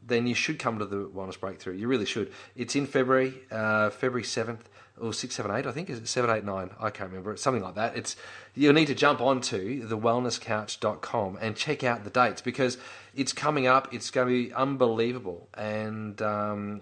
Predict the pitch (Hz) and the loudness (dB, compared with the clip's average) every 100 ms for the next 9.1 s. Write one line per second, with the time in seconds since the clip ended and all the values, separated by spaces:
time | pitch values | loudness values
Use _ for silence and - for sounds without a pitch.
0 | - 110 107 104 - - - _ - - | -10 -8 -8 -8 -8 -10 -12 _ -20 -12
1 | 113 104 107 120 110 - 113 147 - 95 | -6 -6 -6 -8 -8 -6 -4 -2 -2 -6
2 | - - _ - 104 104 120 117 135 156 | -10 -20 _ -8 -6 -4 -6 0 0 0
3 | 104 104 98 110 151 - - 110 110 120 | -4 -4 -4 -6 -12 -14 -14 -8 -4 -2
4 | 117 107 131 113 104 98 147 143 123 123 | -4 -2 -2 0 0 4 2 4 0 2
5 | 120 117 - - - - 110 104 110 104 | -2 -4 -8 -18 -14 -6 -4 -2 -2 0
6 | 110 107 110 110 - 104 98 - 101 95 | -2 -2 -4 -4 -6 -6 -8 -8 -10 -8
7 | 98 92 104 95 92 92 104 104 101 - | -10 -10 -12 -12 -12 -8 -4 -4 -6 -18
8 | - - - - - 123 123 123 120 120 | -20 -20 -20 -14 0 4 6 6 4 -2
9 | 117 | -6